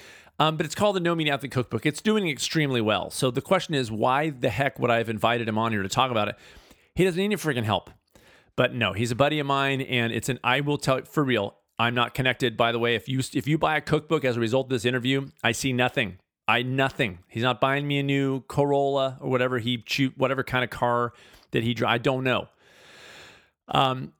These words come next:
but I stand behind the cookbook. It's very good. It's, um, I'm, I'm loving any book that sort of gets to the point where they put a lid on certain conversations, like,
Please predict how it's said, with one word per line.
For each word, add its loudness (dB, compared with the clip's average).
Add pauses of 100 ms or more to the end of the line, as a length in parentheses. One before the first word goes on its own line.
(160)
but 4
I 2
stand 0
behind 2
the -2
cookbook. -4
It's -4
very 2
good. 0
It's, -4
um, -2 (120)
I'm, 0
I'm 0
loving 0
any 2
book 0
that -4
sort 0
of -4 (340)
gets 0
to 0
the 0
point -2
where 2
they -2
put -2
a 0
lid 0
on -2
certain -4
conversations, -2
like, 0